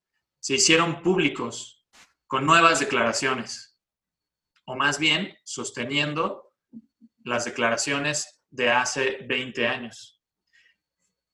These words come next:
Y en el dos mil catorce despertó de nuevo la controversia,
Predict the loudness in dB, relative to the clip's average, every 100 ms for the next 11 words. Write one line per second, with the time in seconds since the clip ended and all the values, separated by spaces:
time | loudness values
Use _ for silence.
0 | _ _ -2 2 2 2 0 0 0 0
1 | 2 0 4 6 6 4 0 -2 -10 _
2 | _ 0 2 4 2 6 6 6 2 0
3 | 0 0 -2 -8 -6 -4 -4 -6 -4 -2
4 | 0 -2 -6